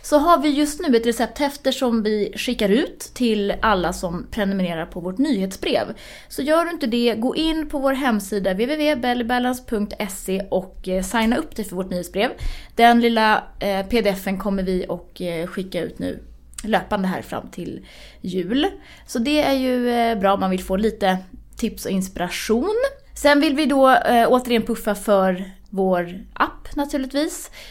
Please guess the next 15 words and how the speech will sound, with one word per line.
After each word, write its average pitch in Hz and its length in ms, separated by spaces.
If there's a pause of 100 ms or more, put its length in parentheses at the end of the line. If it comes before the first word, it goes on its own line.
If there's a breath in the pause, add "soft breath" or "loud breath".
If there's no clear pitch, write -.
(100)
med 226 200
vår 208 100
streckkodsläsare 202 1040
som, 214 400
eh, 202 560
fungerar 190 300
i 185 40
butik 269 460
när 240 120
man 226 140
just 190 180
då 170 100
ska 185 180
stå 170 200
och - 340